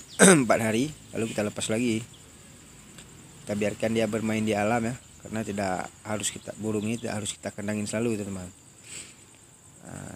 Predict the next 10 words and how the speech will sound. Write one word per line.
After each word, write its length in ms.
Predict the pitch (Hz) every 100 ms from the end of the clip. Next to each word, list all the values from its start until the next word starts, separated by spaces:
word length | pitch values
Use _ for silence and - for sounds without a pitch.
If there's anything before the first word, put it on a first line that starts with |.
| -
jadi 160 | 95 110 110
burung, 320 | 107 110 110
kita 240 | 107 104
merawat 240 | 101 104 101
burung, 400 | 101 104 120 131 135 - -
burung 160 | 101 104
juga 240 | 104 107
harus 80 | -
kita 160 | -
beri, 240 | 104 101